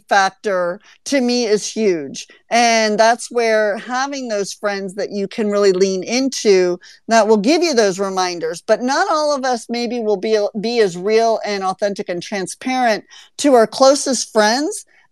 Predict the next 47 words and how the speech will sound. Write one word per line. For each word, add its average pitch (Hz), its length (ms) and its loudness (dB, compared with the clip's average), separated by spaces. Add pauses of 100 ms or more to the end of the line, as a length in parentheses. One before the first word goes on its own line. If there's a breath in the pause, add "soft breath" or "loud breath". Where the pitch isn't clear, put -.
as 247 220 4
we 254 180 0
will 294 380 2
be 247 260 -2
to 240 400 -4
environments 233 600 0
like 233 220 -2
this 262 360 -2 (240 soft breath)
with 254 180 -2
a 240 80 0
bunch 214 320 0
of 214 80 -8
strangers. 185 880 -10 (400 soft breath)
Um, 226 1000 2 (180)
I'd 262 240 -2
be 302 80 -6
curious 277 560 -6
to 294 160 -10
know, 240 260 0
Wings 294 260 -6
of 277 100 -10
Wisdom, 208 680 -6 (220 soft breath)
and 240 180 0
then 247 120 2
I'm 277 160 -2
gonna 240 180 -4
go 226 380 0
over 214 260 -2
to 214 420 0
W 214 380 -2
X - 260 -6
M. 185 220 -8 (240 soft breath)
Can 294 220 -2
you 392 240 2
relate 226 460 0
to - 220 -6
any 214 280 -6
of 180 160 -4
that 185 300 -4
that 196 120 -2
I 180 140 0
was 180 200 -6
just 190 240 -6
saying 196 300 -4
about 185 240 -2
maybe 262 420 -2
being 240 600 -4